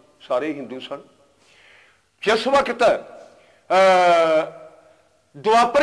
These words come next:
ਯੁੱਗ ਆਇਆ, ਦੁਆਪਰ ਯੁੱਗ ਵਿੱਚ ਭਗਵਾਨ ਕ੍ਰਿਸ਼ਨ ਨੇ ਕੋਈ ਤਕਰੀਬਨ ਪੈਂਤੀ ਛੱਤੀ ਜੰਗ ਕੀਤੇ ਨੇ, ਗਿਣੇ, ਗਿਣੇ ਜਾਂਦੇ ਨੇ,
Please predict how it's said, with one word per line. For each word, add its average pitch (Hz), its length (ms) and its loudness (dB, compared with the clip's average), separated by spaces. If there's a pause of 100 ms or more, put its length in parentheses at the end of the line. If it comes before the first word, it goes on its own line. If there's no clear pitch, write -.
ਯੁੱਗ 208 180 0
ਆਇਆ, 170 720 4 (380)
ਦੁਆਪਰ 190 480 2
ਯੁੱਗ 180 280 -2
ਵਿੱਚ 175 240 -4
ਭਗਵਾਨ 170 680 0
ਕ੍ਰਿਸ਼ਨ 165 440 -6
ਨੇ 160 240 -4
ਕੋਈ 185 240 -2
ਤਕਰੀਬਨ 165 720 -4 (640)
ਪੈਂਤੀ 196 540 -6
ਛੱਤੀ 233 460 -4
ਜੰਗ 196 220 -2
ਕੀਤੇ 147 360 -10
ਨੇ, 92 100 -14 (960)
ਗਿਣੇ, 165 200 -2
ਗਿਣੇ 156 260 -2
ਜਾਂਦੇ 127 300 -4
ਨੇ, 87 60 -12